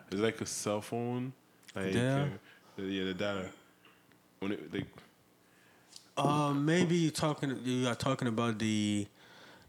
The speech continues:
Speaker 2: uh, monitoring system.
Speaker 1: May-,
Speaker 2: Because
Speaker 1: maybe. Oh, yes, that's what it was. Monitoring sy-, is it, is it like, 'cause I was thinking, like, is it like the,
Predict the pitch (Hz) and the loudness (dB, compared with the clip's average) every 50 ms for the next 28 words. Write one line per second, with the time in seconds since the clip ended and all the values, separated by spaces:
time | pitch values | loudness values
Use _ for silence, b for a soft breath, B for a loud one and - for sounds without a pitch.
0 | B - - 101 110 110 104 104 101 101 98 101 107 123 131 135 131 - - 120 | B -6 -2 0 2 2 2 2 2 2 0 2 2 2 4 2 2 2 0 2
1 | 117 117 113 107 - - 107 - - - 101 90 87 - - - - - - 110 | 2 2 2 0 0 0 0 0 0 -2 -2 -2 -4 -8 -14 -20 -20 -8 -4 -4
2 | 110 - - 123 113 113 113 107 110 113 110 - - 156 175 165 160 156 143 127 | 0 2 2 4 4 4 2 2 0 -2 -2 0 2 4 6 6 6 6 4 2
3 | - - 135 131 131 143 135 123 120 113 110 117 113 104 95 95 - - 110 110 | 0 -2 -2 -2 0 0 0 2 2 2 2 2 2 2 2 0 -2 -4 -2 -2
4 | 117 113 - 117 113 107 113 95 113 110 135 147 139 143 131 156 160 156 139 127 | -2 -2 -2 -2 -2 0 0 0 2 4 4 4 4 4 4 4 4 4 4 4
5 | - 160 123 147 139 131 131 117 - - 147 139 139 127 120 113 87 110 113 127 | 4 4 4 6 8 8 6 6 6 4 4 4 4 4 4 6 4 4 4 4
6 | 131 127 113 104 104 110 107 101 95 90 | 4 4 2 2 2 4 4 4 2 0